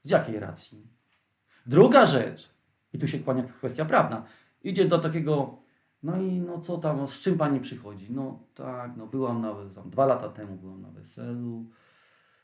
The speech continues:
nie mogę spać po nocach tego, no ale specy-, o co chodzi? No i no,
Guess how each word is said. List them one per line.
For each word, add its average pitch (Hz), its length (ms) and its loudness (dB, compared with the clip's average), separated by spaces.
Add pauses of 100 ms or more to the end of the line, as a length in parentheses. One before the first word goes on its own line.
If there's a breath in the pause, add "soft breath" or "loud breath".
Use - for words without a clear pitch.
(140)
nie 214 120 0
mogę 135 260 8
spać 120 380 -4
po 117 260 -6
nocach 120 300 -6
tego, 113 220 -8
no 139 80 -2
ale 202 140 -2
specy-, 170 380 -4
o 196 80 0
co 165 100 2
chodzi? 117 280 -2
No 139 100 -2
i - 120 -4 (120)
no, - 100 -6